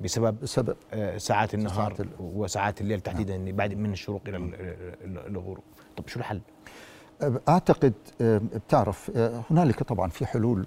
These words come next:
Speaker 2: بعيدة المدى، ما بدنا نحكي فيها هلا، لأنه، آه، لكن أعتقد في هذه الم-، ال-، المرحلة ولمواجهة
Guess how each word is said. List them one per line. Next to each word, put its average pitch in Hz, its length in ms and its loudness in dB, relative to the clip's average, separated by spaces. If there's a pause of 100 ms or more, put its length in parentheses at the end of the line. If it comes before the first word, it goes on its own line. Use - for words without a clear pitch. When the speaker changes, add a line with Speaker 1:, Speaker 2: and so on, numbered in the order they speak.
Speaker 2:
بعيدة 117 260 2 (100)
المدى، 113 360 2 (240)
ما 196 120 0
بدنا 202 200 0
نحكي 123 240 -4
فيها 156 260 -4
هلا، 95 260 2
لأنه، 110 420 0 (600)
آه، 107 140 2
لكن 120 380 6
أعتقد 127 480 0
في 117 160 2
هذه 135 260 4
الم-، 98 240 0
ال-، 98 340 0
المرحلة 98 540 -2
ولمواجهة 110 640 0